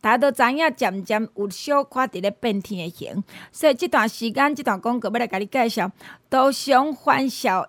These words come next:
益寿丸，这段广告里头是一空五一二空空五五。我要甲大家请教者，你安尼感觉不时骹手冷吱吱无？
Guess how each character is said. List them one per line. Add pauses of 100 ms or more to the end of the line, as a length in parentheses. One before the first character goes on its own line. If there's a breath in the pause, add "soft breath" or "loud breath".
益
寿
丸， (320 loud breath)
这
段
广
告
里
头
是
一
空
五
一 (340)
二
空
空 (100)
五
五。 (380 loud breath)
我
要
甲 (200)
大
家
请
教
者， (440 loud breath)
你
安
尼
感
觉
不
时
骹
手
冷
吱
吱
无？